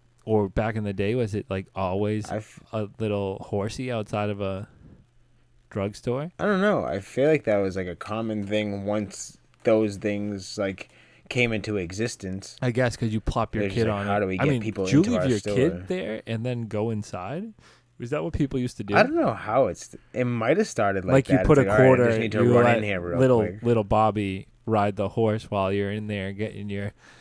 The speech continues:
Speaker 1: your Marlboros.
Speaker 2: Mm-hmm. Mm-hmm.
Speaker 1: Yeah. Hmm.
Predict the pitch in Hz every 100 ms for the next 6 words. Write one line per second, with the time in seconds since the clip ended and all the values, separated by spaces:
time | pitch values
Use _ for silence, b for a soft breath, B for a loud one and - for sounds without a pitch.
0 | B 123 113 117 117 127 135 110 101 101
1 | 101 107 110 - - - - B B B
2 | B _ _ - 117 110 110 92 80 87
3 | - 110 92 104 92 87 92 - _ b
4 | b b b b b b _ - - -
5 | 131 - _ 180